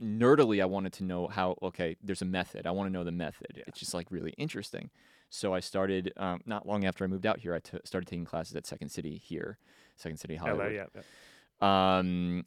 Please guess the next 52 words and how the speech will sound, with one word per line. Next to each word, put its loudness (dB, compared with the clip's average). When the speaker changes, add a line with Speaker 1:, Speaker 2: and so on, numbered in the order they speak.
Speaker 1:
and 6
immediately 6
it -4
was, -6
it -8
was -4
like -2
a -4
light 0
bulb. -8
It -14
was -14
like, -8
"Well, 2
I'm, 0
I'm 4
still 6
afraid 6
of 2
this, 2
but 0
this -2
is -4
exactly -2
what -2
I -4
need." -6
Um, 0
and -2
I've -6
just, -6
I've -12
continued -8
that. -6
Speaker 2:
Very 0
Speaker 1:
And, 0
Speaker 2:
cool. -6
Speaker 1:
and 0
it's, -6
it's -6
helped 0
me 0
with -4
pitching, -2
'cause -8
pitching -6
is -6
a -10
performance, -6
but -6
it's -10
also -2